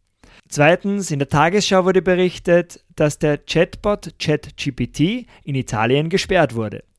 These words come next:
Der beliebte Chatbot wurde von der italienischen Datenschutzbehörde mit sofortiger Wirkung vorerst gesperrt. Als Grund wurden Verstöße gegen Datenschutz-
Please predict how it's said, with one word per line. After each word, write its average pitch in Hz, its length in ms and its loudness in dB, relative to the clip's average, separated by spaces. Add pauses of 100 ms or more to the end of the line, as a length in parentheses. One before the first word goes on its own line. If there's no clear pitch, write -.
(280)
Der 143 120 0
beliebte 151 420 2
Chatbot 156 560 2
wurde 160 180 4
von 165 160 -4
der 160 100 0
italienischen 165 680 -2
Datenschutzbehörde 143 1000 -2
mit 151 140 -6
sofortiger 151 680 0
Wirkung 143 440 -4
vorerst 123 560 -4
gesperrt. 151 540 -6 (360)
Als 127 240 -4
Grund 202 480 -2
wurden 131 220 2
Verstöße 156 540 0
gegen 123 260 -8
Datenschutz- 165 680 -4